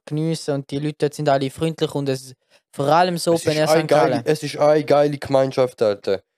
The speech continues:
Speaker 2: Vor allem auch Szene. Szene ist, es ist so eine kleine hure Gartenparty, es ist eine
Speaker 1: Mhm.
Speaker 2: kleine hure Fete. Das Lust dann auch irgendwo im neunten, fünfzehn Minuten bist du einmal, dreimal durchs Gelände gelaufen.
Speaker 1: Ja, ist halt echt so.
Speaker 2: Es ist so wirklich eine kleine hure Fete, aber es ist so geil, weil
Speaker 1: Aber ich find Sankt Gallen ist heftig, weil ich find Sankt Gallen ist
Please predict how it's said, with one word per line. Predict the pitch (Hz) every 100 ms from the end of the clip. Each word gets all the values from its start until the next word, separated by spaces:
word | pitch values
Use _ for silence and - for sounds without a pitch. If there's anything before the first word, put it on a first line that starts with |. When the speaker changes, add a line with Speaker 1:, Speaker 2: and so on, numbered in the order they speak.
| _ _ -
Speaker 2:
Vor | 131
allem | 151 123
auch | 135 151 135
Szene. | - - 147 156 120 95
Szene | - 135 156 135
ist, | 123
es | 123 120
ist | -
so | 165
eine | 175
kleine | - 170 165 156
hure | 156 143 127
Gartenparty, | 131 160 147 - 120 131 -
es | 139
ist | -
eine | 139
Speaker 1:
Mhm. | 143
Speaker 2:
kleine | 175 170
hure | 156 147 135
Fete. | - 143 160 - 135 - _ _ _ _ -
Das | 147
Lust | 165 -
dann | 147
auch | 143
irgendwo | 147 151 143 139
im | 131
neunten, | 151 160 131
fünfzehn | - 160 -
Minuten | 139 147 156 131
bist | 123
du | 135
einmal, | 151 156 143
dreimal | 147 151 147
durchs | 139 127 - _ _ -
Gelände | 131 175 -
gelaufen. | 151
Speaker 1:
Ja, | 139 139 139
ist | 139
halt | 131
echt | 127 120 -
so. | 123 120
Speaker 2:
Es | 143
ist | 147 -
so | 147 143
wirklich | 147 165 156 143
eine | 135
kleine | 156 160 165
hure | 160 151 143
Fete, | - 156 165 120
aber | 113
es | 123 123
ist | - -
so | 165 180
geil, | 147 170 151
weil | 135
Speaker 1:
Aber | 131 160
ich | 170 175
find | 165
Sankt | 156 143
Gallen | 147 147 147 139
ist | 139
heftig, | 151 139 - 117 -
weil | 123 120 92
ich | 131
find | 139 -
Sankt | 127 127
Gallen | 135 139 135 131
ist | 131 -